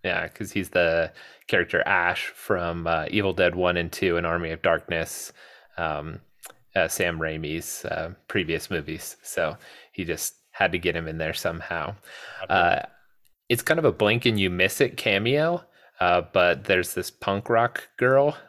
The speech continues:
Speaker 1: is what it, like, the, the credits say. Um, and it's, like, the, it's kind of the interviews, man on the street
Speaker 2: He
Speaker 1: stuff.
Speaker 2: the
Speaker 1: Like, w-
Speaker 2: the guy with six arms?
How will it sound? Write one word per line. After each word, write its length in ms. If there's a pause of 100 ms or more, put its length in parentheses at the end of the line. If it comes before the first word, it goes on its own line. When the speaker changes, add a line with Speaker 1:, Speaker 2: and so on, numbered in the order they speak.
(120)
Speaker 1:
is 200
what 400
it, 240
like, 300
the, 360
the 80
credits 420
say. 400 (500)
Um, 260
and 240
it's, 260
like, 320
the, 460 (140)
it's 140
kind 120
of 60
the 140
interviews, 540
man 200
on 120
the 80
street 340
Speaker 2:
He 80
Speaker 1:
stuff. 220
Speaker 2:
the 60
Speaker 1:
Like, 160
w- 200 (440)
Speaker 2:
the 80
guy 200
with 200
six 220
arms? 500